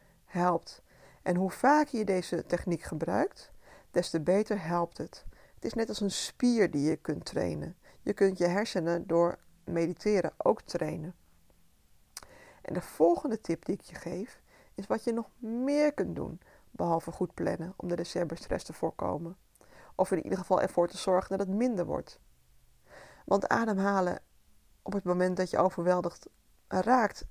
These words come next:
is prima, maar je bent natuurlijk wel een stap te laat. Dus stress voorkomen. En deze tip is eigenlijk ook een hele simpele, maar wel echt een valkuil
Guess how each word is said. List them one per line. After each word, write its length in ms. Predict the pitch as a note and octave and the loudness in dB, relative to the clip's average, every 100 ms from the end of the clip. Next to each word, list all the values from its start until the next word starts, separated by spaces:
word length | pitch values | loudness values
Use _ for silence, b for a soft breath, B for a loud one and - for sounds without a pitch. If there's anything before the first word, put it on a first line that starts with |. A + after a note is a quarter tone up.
| - | -12
is 240 | - F#3 - | -4 -4 -4
prima, 480 | - A#3+ E3 F3 C#4+ b b b b b | -2 -2 -2 -4 -8 b b b b b
maar 180 | F3 | 2
je 60 | E3+ | 2
bent 140 | E3+ | 2
natuurlijk 360 | E3+ E3 D#3+ D#3 | 0 0 0 4
wel 220 | F#3+ B3 | 6 6
een 60 | A#3 | 4
stap 260 | - A#3 | -2 -4
te 120 | - G3+ | -4 -6
laat. 440 | - - - - - - - _ _ _ _ _ _ _ _ _ | -6 -6 -12 -20 -20 -20 -20 _ _ _ _ _ _ _ _ _
Dus 440 | - F3+ F3 - - - _ _ | -2 2 2 0 -10 -16 _ _
stress 600 | - - - E3 - - | -12 -6 -2 0 -2 -10
voorkomen. 800 | - - G3+ G3+ A3+ G3 - F#3 - - - - - - b b b b - | -20 0 0 2 2 2 0 -8 -14 -20 -20 -20 -20 -20 b b b b -2
En 220 | F3+ E3 | 0 2
deze 380 | G#3+ D4+ - - - | 4 2 0 -10 -2
tip 360 | F#3 F3+ - - _ _ _ _ _ _ | 2 2 0 -18 _ _ _ _ _ _
is 400 | F3 E3+ - - - - _ _ _ - | 0 0 -2 -16 -20 -20 _ _ _ 0
eigenlijk 440 | A3 A#3+ - F3+ | 2 2 0 0
ook 160 | - E3+ | 0 0
een 80 | E3+ | -2
hele 260 | F3+ G3 | 0 0
simpele, 520 | G3 D#3+ D#3+ - F#3 F#3 | 0 -2 -2 -4 -6 -6
maar 240 | - F3 | -6 -2
wel 260 | E3+ F3+ - | -2 -2 -2
echt 300 | - - - | -2 -2 -4
een 80 | E3+ | -2
valkuil 640 | - D#3 - D#3 D#3+ E3+ | 0 0 0 -2 -2 -4